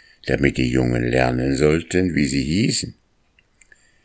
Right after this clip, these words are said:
Als sie aber eine Zeit lang gerufen hatten, „Das ist Pozut Jako, das ist Jajet Jako,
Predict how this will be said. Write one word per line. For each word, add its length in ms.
Als 300
sie 160
aber 320
eine 240
Zeit 400
lang 260
gerufen 640
hatten, 440
„Das 320
ist 420
Pozut 540
Jako, 800
das 300
ist 300
Jajet 600
Jako, 640